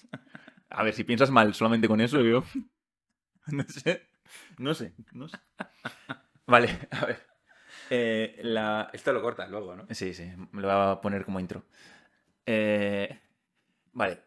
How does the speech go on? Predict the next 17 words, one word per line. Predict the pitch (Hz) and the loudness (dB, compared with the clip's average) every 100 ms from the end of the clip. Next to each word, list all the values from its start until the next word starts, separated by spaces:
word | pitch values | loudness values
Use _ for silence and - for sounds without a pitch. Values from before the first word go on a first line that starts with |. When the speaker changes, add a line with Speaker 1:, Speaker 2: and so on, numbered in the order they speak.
| - | -6
Speaker 2:
eh, | 113 107 | -2 -2
la | 110 | -2
importancia | 107 110 107 123 127 139 | -4 -6 -6 -8 -4 -2
de | 120 107 | 0 0
la | 104 | -2
diferencia | 104 107 104 120 110 | -4 -6 -6 -2 -2
entre | 98 101 92 92 | -2 -2 0 0
la | 92 92 | -2 -2
mente | 101 101 | -2 -2
humana | 101 104 110 | -2 0 0
a | 101 | 0
la | 92 | -2
del | 92 | -2
resto | 101 - 98 | -4 -2 -2
de | |
seres | 98 92 | -2 -4
vivos. | 92 90 87 | -4 -8 -10